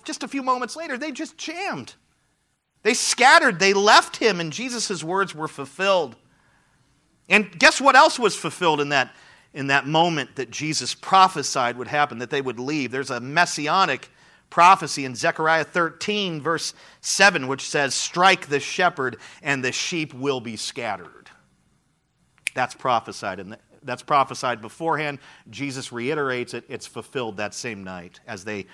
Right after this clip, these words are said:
run off. And some of them went to their homes, and some of them followed at a distance. Peter, in verse thirty-two B, Jesus tells the disciples that,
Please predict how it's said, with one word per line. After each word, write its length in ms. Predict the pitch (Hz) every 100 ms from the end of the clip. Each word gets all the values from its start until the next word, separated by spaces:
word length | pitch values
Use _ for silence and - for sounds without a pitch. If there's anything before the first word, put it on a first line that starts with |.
| - _
run 300 | 101 123 117
off. 480 | 107 90 - - _ _ _ _ _ _
And 100 | 95
some 260 | - 156 160
of 100 | 98
them 240 | 101 101 - - -
went 180 | 110 107
to 80 |
their 140 | 123 131
homes, 480 | 156 131 87 85 110
and 100 | 98
some 200 | 147 139
of 100 | 98
them 160 | 101
followed 380 | - 107 110 110
at 80 | 117
a 80 | 113
distance. 640 | 143 - 101 - - - _ _ _ _ _ _ _
Peter, 380 | 123 104 101 - _ _ _ _ _ _ _ _ _ _ _ _ _ _ _ _ _ -
in 80 | 113
verse 220 | 147 139
thirty-two 440 | 156 143 135 147
B, 240 | 135 170 151
Jesus 380 | 123 117 120 -
tells 280 | 147 143
the 120 | 127 120
disciples 540 | 123 151 147 147 110
that, 160 | 117